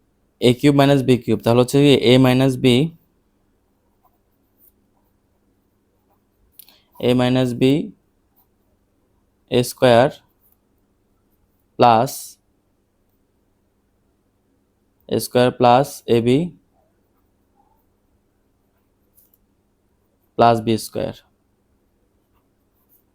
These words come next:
দেখো আমরা হচ্ছে এখানে এ কিউব মাইনাস বি কিউবের সূত্র করলাম, আর নিচে ছিল হচ্ছে যে আমাদের sin into cos এ,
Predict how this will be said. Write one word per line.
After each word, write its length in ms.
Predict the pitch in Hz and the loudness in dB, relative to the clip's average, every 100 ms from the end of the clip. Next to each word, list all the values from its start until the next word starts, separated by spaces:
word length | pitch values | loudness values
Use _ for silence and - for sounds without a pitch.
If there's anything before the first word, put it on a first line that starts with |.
| _ _ _ _ _ - | _ _ _ _ _ -10
দেখো 140 | 117 123 | -4 -2
আমরা 100 | 123 | 2
হচ্ছে 140 | 127 135 | 0 0
এখানে 180 | 135 131 120 | -2 -2 -4
এ 20 | 123 | -2
কিউব 220 | 131 135 170 _ _ _ - | 0 -2 -2 _ _ _ -4
মাইনাস 420 | 117 120 123 135 - 117 | 0 2 2 -2 -6 -2
বি 80 | 120 | 0
কিউবের 200 | 123 123 - | 0 -2 -2
সূত্র 180 | 131 123 | -4 -2
করলাম, 240 | 113 107 131 - _ _ _ _ _ _ _ 107 | 0 0 -2 -6 _ _ _ _ _ _ _ -2
আর 140 | 107 104 - - 120 | 0 -2 -8 -10 -4
নিচে 180 | 123 135 | -2 -2
ছিল 120 | 139 143 | 0 0
হচ্ছে 160 | 139 - 139 | 0 0 2
যে 40 | 135 | 2
আমাদের 300 | 135 135 143 135 - | 0 2 0 0 -6
sin 220 | - 123 131 | -2 0 2
into 260 | 135 135 139 147 - - _ | 0 0 0 0 -4 -14 _
cos 220 | 127 123 | 2 2
এ, 20 | 123 | 2